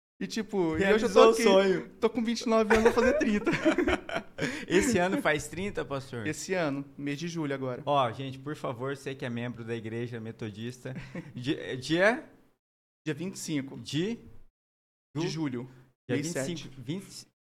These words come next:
Speaker 2: vinte e cinco de julho, gente. Grava aí essa data. Então, o pastor está esperando carinhosamente. Não só um abraço, não, tá, gente? Um, um presente de coração, né, pastor?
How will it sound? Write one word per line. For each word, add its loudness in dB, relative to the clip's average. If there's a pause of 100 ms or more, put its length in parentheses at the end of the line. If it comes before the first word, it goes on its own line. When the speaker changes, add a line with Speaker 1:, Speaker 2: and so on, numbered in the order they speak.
Speaker 2:
vinte -6
e -12
cinco -12
de -14
julho, -6
gente. -8
Grava -2
aí 0
essa -4
data. 0
Então, -4
o -10
pastor -8
está -8
esperando -8
carinhosamente. -6 (420)
Não -2
só -8
um -2
abraço, 0
não, -2
tá, -4
gente? -8
Um, -10
um -10
presente -6
de -18
coração, -6
né, -4
pastor? -4